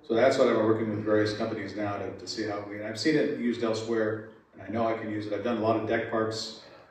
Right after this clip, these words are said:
a lot of, uh, podium parks, so I know how to collect all that. But in terms of the palette, as I mentioned earlier, it's gonna be native. But, you know, I spend three days a week walking the Santa Lucia Lagoon since I've been,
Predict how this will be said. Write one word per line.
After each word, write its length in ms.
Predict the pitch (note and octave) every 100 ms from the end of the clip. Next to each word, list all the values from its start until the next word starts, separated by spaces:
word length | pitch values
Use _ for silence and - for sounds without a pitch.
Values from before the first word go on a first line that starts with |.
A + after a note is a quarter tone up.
| _ -
a 60 |
lot 60 | F#2
of, 60 | - - _ _ _ -
uh, 160 | - F2 -
podium 300 | A#2+ A#2 A2
parks, 300 | G#2+ G2+ -
so 120 | G#2+
I 40 | G2+
know 120 | A2
how 160 | A2 G#2
to 240 | - - - -
collect 280 | - G#2 G#2
all 140 | - -
that. 240 | - - - _ _ _ _
But 160 | - A#2
in 60 | A2
terms 220 | D#3+ D#3+
of 240 | A#2+ -
the 100 | A#2
palette, 400 | A2 B2 A#2+ B2
as 120 | - A2
I 60 |
mentioned 280 | A2 A2+ A2+
earlier, 240 | A2+ A2+
it's 120 | G#2+ A2
gonna 140 | G2+
be 100 | G2+
native. 440 | A2 A#2+ B2+ - - - _ _ _ - -
But, 420 | A#2+ - - - - - -
you 60 |
know, 80 | A#2
I 60 | B2+
spend 280 | - D#3 D3
three 160 | C#3
days 140 | B2 A#2
a 60 |
week 180 | A#2+ A2+
walking 380 | A2+ A2+ A2+ G#2+
the 80 | G#2+
Santa 220 | G#2+ A2
Lucia 220 | A2 G#2+
Lagoon 520 | G2+ G2+ G#2 - - - _ _ _ _ _ _ _ - - _
since 240 | - - -
I've 120 | -
been, 160 | -